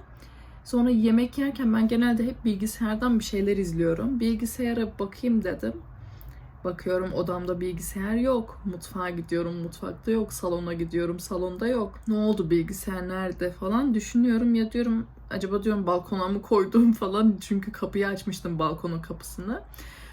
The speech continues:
Ondan sonra baktım hiçbir yerde yok. Sonra aklıma geldi ki dedim ben markette kasada çantamın içerisinden cüzdanı çıkartayım diye bilgisayarı koymuştum. Ee, direkt kasanın yanında böyle, e, içecekler vardı. İçecek reyonunun üstüne koymuştum.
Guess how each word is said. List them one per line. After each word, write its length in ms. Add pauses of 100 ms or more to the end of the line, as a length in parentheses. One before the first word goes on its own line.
(100)
Ondan 300
sonra 300
baktım 460
hiçbir 380
yerde 400
yok. 440
Sonra 320
aklıma 340
geldi 360
ki 120
dedim 320
ben 200
markette 640
kasada 680
çantamın 480
içerisinden 600
cüzdanı 440
çıkartayım 680
diye 200
bilgisayarı 580
koymuştum. 640 (240)
Ee, 300
direkt 260
kasanın 320
yanında 560 (500)
böyle, 420 (180)
e, 340
içecekler 580
vardı. 300
İçecek 460
reyonunun 600
üstüne 360
koymuştum. 840